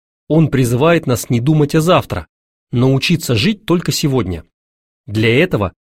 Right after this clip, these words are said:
всё своё внимание нам необходимо сосредоточить на поиске Царства Небесного. О чём же идёт речь?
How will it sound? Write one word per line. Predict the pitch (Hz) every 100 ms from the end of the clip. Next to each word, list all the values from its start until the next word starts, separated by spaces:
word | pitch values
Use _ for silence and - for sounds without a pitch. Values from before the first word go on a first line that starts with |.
| _
всё | - - 156
своё | 147 120 120
внимание | 110 107 143 214 156
нам | 117 123
необходимо | 120 113 - 117 165 135
сосредоточить | - 120 123 117 113 - 185 - - 123
на | 107
поиске | - 175 196 170 -
Царства | - 135 135 -
Небесного. | 151 185 196 156 - 90 80 _ _ _ _ _ _ _ _
О | 160
чём | - 247
же | 208 208
идёт | 185 190
речь? | 131 98 -